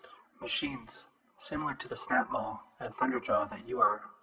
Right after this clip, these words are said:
intimately familiar with, had come to be more powerful and useful for the human species than ever before. Everyday tasks were taken up by the machines, so that humans may move on to better endeavors of both intellectual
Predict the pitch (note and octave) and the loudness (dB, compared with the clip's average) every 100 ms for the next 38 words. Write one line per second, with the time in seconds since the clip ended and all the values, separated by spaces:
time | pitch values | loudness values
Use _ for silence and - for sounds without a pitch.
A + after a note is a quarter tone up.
0 | _ _ _ _ _ - D3 - A#2+ A2 | _ _ _ _ _ -8 -6 -6 -10 -8
1 | G#2 G#2 - _ _ _ - A#2 A#2+ A#2 | -8 -8 -12 _ _ _ -8 -2 -2 -2
2 | - - - - - _ - - _ _ | -2 -4 -6 -20 -20 _ -20 -20 _ _
3 | - _ - - - B2+ - - B2 A#2+ | -20 _ -2 0 4 2 2 -2 -2 0
4 | B2+ - - - B2+ - A#2+ - - B2+ | 0 4 10 10 10 2 -2 -4 -12 -10
5 | A#2 B2 A#2+ A2+ - G#2+ G2+ B2 A#2+ - | -8 -6 -6 -6 -4 -6 -6 -8 -8 -6
6 | A#2+ A2+ A2+ A2+ G#2+ G#2+ G#2 - - G2+ | -6 -4 -4 -4 -2 0 0 -2 -2 0
7 | F#2 - - - _ - - _ - - | 0 -2 -16 -20 _ -20 -20 _ -20 -20
8 | - _ - A#2+ A#2 A#2 - B2+ - - | -20 _ -4 -2 -2 -2 2 0 0 -4
9 | - A#2+ - C3 C3+ - A#2 A2 - G#2+ | 0 0 0 -2 0 2 2 0 -6 -6
10 | G2+ G2 - - - - - - D3+ C#3+ | -6 -10 -14 -16 -12 -2 -2 -2 -4 -4
11 | - - - - C3+ C3 B2+ B2 B2 - | -6 -12 -16 -6 -4 0 0 2 0 -2
12 | - - - C4+ B3+ A3+ G#3+ G#3 A#4+ - | -8 -8 -2 -2 0 -2 2 2 2 0
13 | - - - - - - - B2 - - | -8 -8 -10 -2 -2 -2 -8 -6 0 0
14 | - - A2+ - | 0 0 0 0